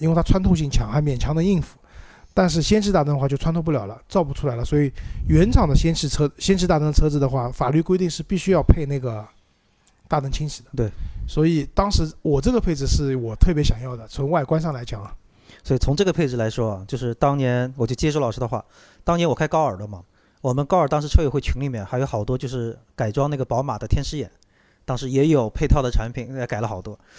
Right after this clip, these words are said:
Speaker 2: 但是其实对于我来说啊，我当时其实最想要的，就从车身外观来说，一个配置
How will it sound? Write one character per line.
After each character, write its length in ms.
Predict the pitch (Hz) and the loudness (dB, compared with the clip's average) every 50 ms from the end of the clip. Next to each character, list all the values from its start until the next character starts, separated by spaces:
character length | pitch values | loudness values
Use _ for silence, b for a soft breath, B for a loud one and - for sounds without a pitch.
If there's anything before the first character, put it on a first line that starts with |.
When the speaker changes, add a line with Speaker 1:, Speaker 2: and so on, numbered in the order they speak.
| B B B B | B B B B
Speaker 2:
但 100 | 233 226 | 0 0
是 60 | 240 | 0
其 120 | 226 - | 0 -4
实 40 | 254 | -4
对 160 | 247 - 302 | -2 0 0
于 40 | 262 | 2
我 200 | 277 254 185 101 | 2 2 2 0
来 160 | 98 104 135 | 0 -2 -2
说 220 | 139 - 135 101 92 | -2 -4 -6 -8 -8
啊， 60 | 95 | -8
我 180 | 127 131 123 123 | -2 0 0 2
当 200 | - 202 240 254 | 2 2 0 0
时 120 | - 214 | -2 -4
其 100 | - 160 | -6 -6
实 100 | 139 151 | -8 -8
最 200 | - - 190 143 | -4 -2 -2 0
想 240 | 127 - 104 90 95 | 0 -2 -4 -2 0
要 200 | 113 131 123 107 | 0 0 0 0
的， 380 | 104 - 98 95 92 90 87 87 - | -2 -4 -6 -8 -8 -10 -12 -16 -16
就 120 | _ - 117 | _ -10 -6
从 140 | - - 117 | -6 -4 -2
车 140 | - 175 | 0 0
身 120 | 160 160 160 | 0 0 0
外 120 | 165 143 | 0 0
观 160 | 127 143 147 | 0 0 -2
来 120 | 135 113 104 | -2 -2 -4
说， 240 | - - 95 92 107 | -6 -8 -10 -10 -8
一 60 | 110 | -8
个 80 | 135 | 0
配 180 | - - 135 117 | 2 2 2 2
置 200 | - - 98 - | -2 -8 -12 -12